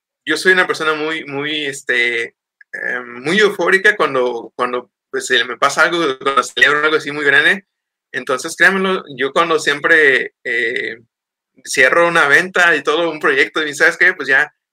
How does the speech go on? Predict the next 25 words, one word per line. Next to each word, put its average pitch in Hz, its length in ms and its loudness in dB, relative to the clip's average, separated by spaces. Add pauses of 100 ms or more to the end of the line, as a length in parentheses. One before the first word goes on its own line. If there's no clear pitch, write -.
(140)
orden, 156 440 -2
orden 151 300 -2
de 139 80 2
compra 143 340 -2
colocada, 127 640 -2
pago 139 340 -2
colocado. 127 580 0 (240)
Así - 240 -10
sea 240 200 2
una 262 80 2
impresora 185 800 -2 (540)
chiquita 190 540 0
de, 156 200 2
de 135 120 -4
tres 147 200 -8
mil 156 140 -6
ochocientos 165 560 -6
dólares 170 560 2 (260)
a, 123 100 2
a, 123 800 2
a - 40 -2
una 156 100 0
impresora 151 500 2
ya, 139 460 4
pues, 127 140 -12